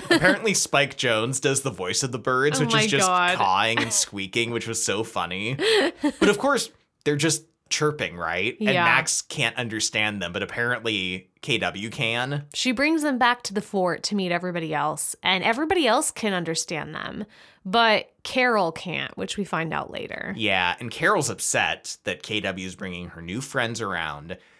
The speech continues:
Speaker 1: And this was talked about earlier, how the fort, you know, in, in their, um, montage of saying all the different things the fort could do, one of them was like,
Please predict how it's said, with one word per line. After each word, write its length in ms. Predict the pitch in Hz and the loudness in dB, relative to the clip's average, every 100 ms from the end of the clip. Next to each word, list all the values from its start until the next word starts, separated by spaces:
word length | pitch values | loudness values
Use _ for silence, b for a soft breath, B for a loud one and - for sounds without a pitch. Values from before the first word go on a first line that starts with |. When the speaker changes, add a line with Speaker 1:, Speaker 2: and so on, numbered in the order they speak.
| b b b _ | b b b _
Speaker 1:
And 160 | 165 170 | 0 2
this 140 | 202 | 0
was 340 | 214 208 156 - | 2 2 2 -2
talked 380 | - - 160 170 | -6 0 2 4
about 180 | 135 - | 2 2
earlier, 440 | 113 120 117 104 | 0 0 0 0
how 220 | 98 107 | -2 -2
the 80 | 92 | -4
fort, 500 | - - 117 104 - - | -6 -2 0 0 -4 -4
you 100 | 160 | 0
know, 240 | 123 117 | 2 0
in, 200 | - 147 | -2 -2
in 220 | 147 151 143 | 0 0 2
their, 280 | 135 127 | 2 2
um, 380 | 123 110 101 95 - | 2 2 -2 -10 -10
montage 720 | 135 147 170 180 165 143 131 | 0 4 4 4 4 4 4
of 100 | 127 | 0
saying 240 | - 135 123 | 2 2 2
all 80 | |
the 80 | 123 | -2
different 300 | 123 123 117 | -2 -4 -6
things 260 | - 117 110 | -4 -4 -4
the 60 | |
fort 280 | 110 113 101 | -4 -4 -6
could 140 | - 95 | -8 -6
do, 180 | 107 | -6
one 200 | 104 110 | -2 -2
of 80 | 113 | -2
them 160 | 107 101 | -4 -4
was 160 | 98 | -4
like, 200 | 104 95 | -4 -6